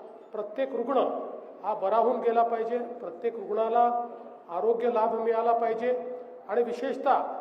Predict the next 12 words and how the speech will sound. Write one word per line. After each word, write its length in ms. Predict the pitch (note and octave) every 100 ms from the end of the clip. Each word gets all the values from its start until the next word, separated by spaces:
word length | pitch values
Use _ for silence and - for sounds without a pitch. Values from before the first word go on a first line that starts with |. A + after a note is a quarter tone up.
| - - -
मोठ्या 300 | G3 G3+ B3
प्रमाणात 580 | B3 A3 A3 A#3 - -
प्रिव्हेंटिव्ह 580 | A3 A3 B3 B3 B3 - - - - -
अशा 220 | F#3+ - A#3+
पद्धतीनं 640 | A#3+ - A3+ A3+ A#3+ C4
कॅन्सरची 580 | A#3+ G3+ G3+ A3+ A#3 A#3+
केअर 280 | G#3 A3
होऊन 280 | G#3 A#3+ A#3+ - - - - - -
कमीत 180 | G3 B3 -
कमी 200 | C4 C4+
लोकांना 680 | A#3+ B3 A#3 A3+ F#3 E3 - - - -
कॅन्सरसारख्या 1040 | G3+ G3+ A#3+ G#3 G#3+ - A#3 A#3+ A#3+ -